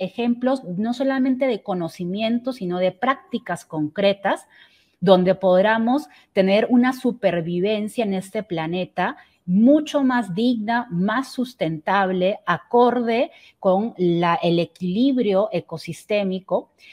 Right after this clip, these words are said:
y que nos permitan una vida digna, ¿sí? Entonces,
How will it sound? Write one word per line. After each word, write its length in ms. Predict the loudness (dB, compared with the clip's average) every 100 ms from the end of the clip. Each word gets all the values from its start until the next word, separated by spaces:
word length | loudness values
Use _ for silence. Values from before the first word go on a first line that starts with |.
| -10
y 120 | -6
que 120 | 0 0
nos 180 | 0
permitan 520 | -2 -2 -2 -2 -4 -4
una 260 | -2 -2
vida 360 | -2 0 0 2
digna, 480 | 0 0 -4 -4 -12
¿sí? 360 | -10 -8 -8 _ -20
Entonces, 340 | _ -4 -2